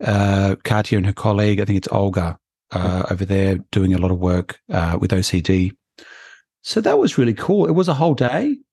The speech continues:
Speaker 1: Um, I took a lot out of it. The, the first thing I thought it was just really solid. It was just really solid, solidly researched,
Speaker 2: Mm,
Speaker 1: sol-,
Speaker 2: yeah.
Speaker 1: sol-, solidly conceptualized.
Speaker 2: Yeah.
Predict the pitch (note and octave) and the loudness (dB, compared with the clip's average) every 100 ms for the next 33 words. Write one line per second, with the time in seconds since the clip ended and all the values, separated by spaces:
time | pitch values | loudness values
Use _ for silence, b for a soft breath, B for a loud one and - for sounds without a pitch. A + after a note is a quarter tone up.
0 | _ - B2+ B2+ B2+ B2+ B2+ B2+ B2 - | _ -6 -2 0 0 0 0 -2 -4 -10
1 | _ _ _ - _ _ - F3+ B3 A#3+ | _ _ _ -20 _ _ -10 -8 -4 0
2 | E3 F#3+ G3+ B2+ G2 - _ _ _ C3 | 0 2 -2 -2 -6 -8 _ _ _ -6
3 | C3+ C#3+ C#3 C#3+ D3+ - C#4+ - B2+ A#2 | -2 2 2 0 0 0 0 0 0 0
4 | C3+ B2 B2 - - - A2 G2+ G2 F#2+ | -2 -2 -4 -6 -6 -2 0 0 -2 -2
5 | C3 - G#2 G2+ A2+ - G#2 G2 - G#2 | -4 -6 -8 -6 -4 -2 -2 -2 -2 0
6 | G2+ F#2 - _ _ - - B2+ G2 F#2 | 0 -2 -6 _ _ -8 0 0 0 0
7 | G#2 A2+ - A2 G#2+ - - - D#3+ D#3 | -2 -2 0 0 0 -4 -10 -8 -2 -2
8 | A2 - B2 B2+ A2 G#2 G#2+ - A#2 A2 | -2 0 0 0 0 -2 -2 -2 -2 0
9 | G#2+ G#2 G2+ G#2 G2 - B1+ - G2 G#2 | 0 0 0 0 0 -4 -8 -8 -6 -6
10 | - G2+ F#2+ F#2 F#2+ - - B B G#2+ | -4 -4 -2 -4 -4 -8 -16 B B -4